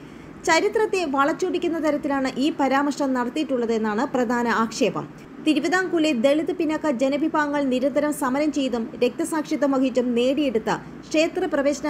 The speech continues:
അനുമതിയെ മഹാരാജാവിന്റെ ദയ എന്ന തരത്തിലാണ് നോട്ടീസിൽ കൊടുത്തിട്ടുള്ളതെന്ന് ചിലർ ചൂണ്ടിക്കാട്ടുന്നു. ചരിത്രം തികച്ചും തെറ്റായ രീതിയിലാണ് അവതരിപ്പിക്കപ്പെട്ടതെന്നും ഇവർ പറയുന്നു. ക്ഷേത്ര പ്രവേശന അനുമതി ദളിത് പിന്നാക്ക വിഭാഗങ്ങളുടെ പങ്കാളിത്തം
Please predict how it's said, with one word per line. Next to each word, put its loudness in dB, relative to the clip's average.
അനുമതിയെ 0
മഹാരാജാവിന്റെ 0
ദയ 4
എന്ന 2
തരത്തിലാണ് -2
നോട്ടീസിൽ -2
കൊടുത്തിട്ടുള്ളതെന്ന് 0
ചിലർ 4
ചൂണ്ടിക്കാട്ടുന്നു. 0
ചരിത്രം 2
തികച്ചും 0
തെറ്റായ 0
രീതിയിലാണ് 0
അവതരിപ്പിക്കപ്പെട്ടതെന്നും 0
ഇവർ 2
പറയുന്നു. 0
ക്ഷേത്ര 2
പ്രവേശന 0
അനുമതി 0
ദളിത് 2
പിന്നാക്ക -2
വിഭാഗങ്ങളുടെ 0
പങ്കാളിത്തം 0